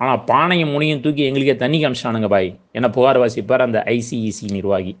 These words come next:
"ஐயோ பாவம், எல்லாம் சும்மா விட மாட்டான் அந்த பய பிள்ளைகளை" என கூடவே துவா செய்து விட்டு நகருவோம்.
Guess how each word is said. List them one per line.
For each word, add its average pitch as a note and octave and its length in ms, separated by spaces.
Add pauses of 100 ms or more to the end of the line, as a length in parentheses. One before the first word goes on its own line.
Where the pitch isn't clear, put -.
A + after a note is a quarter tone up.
(440)
"ஐயோ A2 360
பாவம், G2+ 340 (160)
எல்லாம் A2 200
சும்மா A2+ 320
விட A2 140
மாட்டான் F2+ 280
அந்த F#2 160
பய A#2 240
பிள்ளைகளை" G#2 440
என A#2+ 180
கூடவே B2 340
துவா A#2+ 200
செய்து G#2+ 260
விட்டு G2+ 200
நகருவோம். G2+ 400